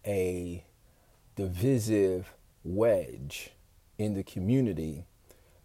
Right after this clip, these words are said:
between, uh, those who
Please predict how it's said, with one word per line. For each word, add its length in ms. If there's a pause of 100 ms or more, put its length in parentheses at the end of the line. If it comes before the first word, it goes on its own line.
between, 960 (380)
uh, 240
those 840
who 440